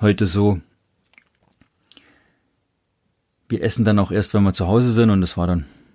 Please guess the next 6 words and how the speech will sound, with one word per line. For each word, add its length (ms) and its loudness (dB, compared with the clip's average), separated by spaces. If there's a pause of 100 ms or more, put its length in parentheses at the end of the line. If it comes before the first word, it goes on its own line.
(1200)
zwanzig, 840 -10 (1200)
Zwanzig 460 -2
Uhr, 260 0
ja. 260 0 (200)
Zwanzig 500 -4
Uhr, 80 -14